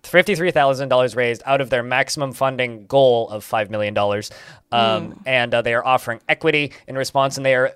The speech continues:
Speaker 1: valued at, at thirty million dollars for the company as a whole. Um, but, like, to give you an idea on how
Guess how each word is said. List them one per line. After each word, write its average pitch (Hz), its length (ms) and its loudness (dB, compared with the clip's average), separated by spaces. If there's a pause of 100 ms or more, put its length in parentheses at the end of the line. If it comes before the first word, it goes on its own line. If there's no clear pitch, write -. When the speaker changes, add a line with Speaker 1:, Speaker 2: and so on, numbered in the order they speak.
Speaker 1:
valued 160 520 2
at, 143 160 2
at 139 120 -2
thirty 160 280 2
million 147 280 -2
dollars 127 320 2
for 110 120 -14
the 98 80 -8
company 101 500 -10
as 101 140 -8
a 98 60 -6
whole. 110 320 0 (340)
Um, 120 400 0 (720)
but, 165 200 4
like, 170 180 4
to 180 60 -10
give 247 120 -2
you 269 40 6
an 254 60 4
idea 156 400 4
on 131 220 0
how 139 580 4